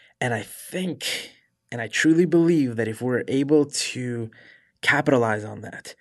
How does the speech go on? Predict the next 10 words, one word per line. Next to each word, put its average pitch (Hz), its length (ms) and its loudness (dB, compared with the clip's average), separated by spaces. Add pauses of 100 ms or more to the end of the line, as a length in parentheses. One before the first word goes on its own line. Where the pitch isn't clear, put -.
(120)
and 123 160 -2
we're 120 180 2
able 131 380 2
to 120 300 -4
help 160 300 0
people 131 300 -4
find 175 580 0
things 107 480 -2
that 117 140 -2
express - 760 0